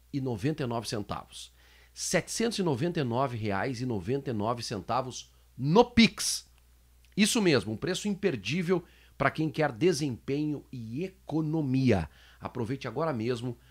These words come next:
a pré-Black Friday do Mercadão da Informática. Chama aqui embaixo no WhatsApp, tem o Q R Code pra você apontar a câmera do teu celular e entrar em contato direto com eles pra pegar essa promoção. O link tá aqui do WhatsApp também embaixo no primeiro comentário fixado.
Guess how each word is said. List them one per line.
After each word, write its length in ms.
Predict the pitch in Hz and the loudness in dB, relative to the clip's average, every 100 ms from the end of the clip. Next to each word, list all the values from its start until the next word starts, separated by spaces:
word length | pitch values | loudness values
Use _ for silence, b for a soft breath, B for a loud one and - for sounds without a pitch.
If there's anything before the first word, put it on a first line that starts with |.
| b - | b -4
a 100 | 113 | -4
pré-Black 800 | - - 160 156 87 139 139 - | -2 2 2 2 2 0 0 -2
Friday 480 | 127 120 107 104 98 b b | 2 4 2 -2 -2 b b
do 120 | 107 | -6
Mercadão 580 | 104 120 - 101 90 101 | -4 -4 -4 -6 -4 -4
da 100 | 95 | -4
Informática. 600 | 95 95 82 76 - - | -4 -6 -6 -10 -14 -14
Chama 260 | - 120 120 | -8 -8 -8
aqui 180 | - | -8
embaixo 540 | 131 101 104 117 - 82 b b b - | -6 -2 -2 -2 -8 -10 b b b -8
no 100 | 98 | -4
WhatsApp, 540 | 104 - 95 110 - - | -4 -4 -2 -4 -6 -8
tem 280 | 113 120 | -6 -6
o 40 | 104 | -6
Q 120 | - | -8
R 160 | 107 110 | -6 -8
Code 300 | - 113 - | -6 -8 -6
pra 100 | 95 | -8
você 240 | 95 - | -6 -6
apontar 580 | 104 107 98 92 104 110 b b | -4 -2 -2 0 -2 -2 b b
a 80 | - | -14
câmera 320 | - 120 123 | -2 2 2
do 120 | 101 | 0
teu 160 | 90 101 | -2 -4
celular 400 | - 98 92 110 | -4 -6 -4 -4
e 20 | |
entrar 240 | 98 104 107 | -6 -6 -6
em 40 | |
contato 440 | 113 107 117 113 | -6 -4 -4 -4
direto 500 | 110 87 113 123 - | -4 0 2 2 0
com 220 | 107 98 90 | -6 -4 -2
eles 240 | 92 104 | -2 -4
pra 140 | - | -8
pegar 220 | 101 92 98 | -8 -6 -6
essa 140 | 104 | -8
promoção. 600 | - 95 92 - 104 117 b b b b | -6 -8 -8 -4 -4 -4 b b b b
O 120 | - 101 | -2 2
link 260 | 113 110 | 2 0
tá 60 | 101 | -4
aqui 180 | - 110 | -4 -2
do 80 | |
WhatsApp 400 | 98 98 - 95 | -2 -2 -4 -6
também 280 | - 87 90 | -6 -6 -6
embaixo 380 | 101 85 95 - | -8 -10 -12 -14
no 60 | 82 | -16
primeiro 300 | 85 85 82 | -16 -14 -14
comentário 500 | 87 87 80 73 - | -14 -14 -16 -18 -18
fixado. 560 | 76 - - - - | -18 -12 -12 -12 -18